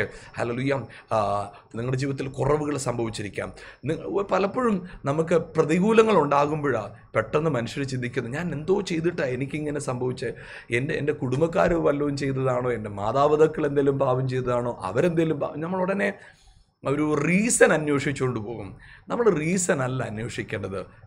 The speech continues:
സൊല്യൂഷനാണ്. അതിന് പ്രതിവിധിയാണ് അന്വേഷിക്കേണ്ടത്. പ്രതിവിധി എന്താ? ഒറ്റ പ്രതിവിധിയേ ഉള്ളൂ,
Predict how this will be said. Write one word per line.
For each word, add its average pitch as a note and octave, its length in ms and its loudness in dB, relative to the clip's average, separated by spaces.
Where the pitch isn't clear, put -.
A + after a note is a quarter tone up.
സൊല്യൂഷനാണ്. B2 880 2
അതിന് C#3+ 200 4
പ്രതിവിധിയാണ് D#3+ 760 8
അന്വേഷിക്കേണ്ടത്. A2+ 640 -4
പ്രതിവിധി C#3+ 400 2
എന്താ? A2 360 0
ഒറ്റ - 440 -6
പ്രതിവിധിയേ C#3 480 0
ഉള്ളൂ, G2+ 180 -6